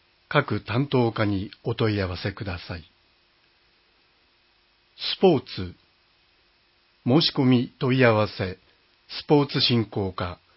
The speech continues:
電話四三の九一五九、ファックス四七の零七四六。競技大会、選手等派遣補助金。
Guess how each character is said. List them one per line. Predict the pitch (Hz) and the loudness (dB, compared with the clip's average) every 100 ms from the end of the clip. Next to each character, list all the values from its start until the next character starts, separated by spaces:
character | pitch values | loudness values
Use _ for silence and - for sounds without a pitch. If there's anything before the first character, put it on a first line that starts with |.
| _ _ _ | _ _ _
電 | 107 127 139 | 0 4 6
話 | 117 110 - _ _ - | 4 4 -2 _ _ 0
四 | 135 160 | 2 4
三 | 175 139 101 | 4 4 2
の | 87 - - | -4 -8 -8
九 | 143 156 | -2 0
一 | 160 - 120 | 0 0 -2
五 | 113 104 | 0 -4
九、 | 101 113 95 90 - _ _ _ | -4 -6 -8 -10 -18 _ _ _
フ | - 151 | 0 0
ァ | |
ッ | |
ク | - | 0
ス | - 104 90 _ _ - | -8 -8 -10 _ _ -2
四 | 120 151 | 2 6
七 | 156 139 101 | 6 6 4
の | 87 - - | -2 -8 0
零 | 123 151 | 4 6
七 | 151 131 107 | 6 4 2
四 | 98 98 95 | 0 -2 -2
六。 | 90 - 82 85 _ _ _ _ _ _ _ _ _ _ _ _ _ _ _ _ _ _ | -6 -10 -16 -18 _ _ _ _ _ _ _ _ _ _ _ _ _ _ _ _ _ _
競 | - 170 | 0 4
技 | 196 190 | 4 6
大 | 175 151 | 6 6
会、 | - 101 90 - _ - | 4 -4 -6 -12 _ 0
選 | 170 170 | 4 4
手 | - - | 4 0
等 | 127 104 - - | 0 0 -2 -6
派 | 139 120 | -4 2
遣 | 151 151 | 4 4
補 | 135 123 | 2 2
助 | 117 110 | 2 0
金。 | - 95 87 | -2 -4 -4